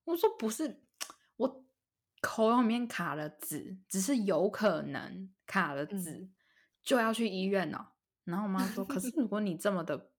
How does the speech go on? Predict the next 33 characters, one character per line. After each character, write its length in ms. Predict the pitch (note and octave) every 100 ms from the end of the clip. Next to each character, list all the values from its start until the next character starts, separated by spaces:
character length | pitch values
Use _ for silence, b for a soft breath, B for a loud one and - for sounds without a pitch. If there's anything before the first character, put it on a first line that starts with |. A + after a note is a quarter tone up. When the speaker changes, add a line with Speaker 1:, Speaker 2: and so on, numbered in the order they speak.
| _ _ _
Speaker 1:
担 260 | D#3 D#3
心 280 | E3 E3 D#3+
的 80 | D#3
话， 180 | E3+ D3+
就 180 | D#3+ E3+
去 280 | - C#3
一 20 | -
下。” 320 | - - G3+ _ b b
Speaker 2:
对， 140 | G#3 F#3
Speaker 1:
我 100 | E3+
犹 340 | F#3 F#3 G3
豫 60 | A#3
超 320 | G3+ F#3 F#3
久。 180 | F#3+ -
Speaker 2:
你 20 |
还 40 | -
是 0 |
要 0 |
看 20 |
一 40 |
下。 120 | - -
对， 180 | B3
还 120 | F3+ -
是 120 | B3
去 120 | A3+
看 260 | - A3 F3
一 60 |
下 100 | F3
会 80 | F3+
比 80 | F3
较 140 | -
好。 300 | D#3+ - - _ - -
Speaker 1:
对， 340 | C4+ A#3 -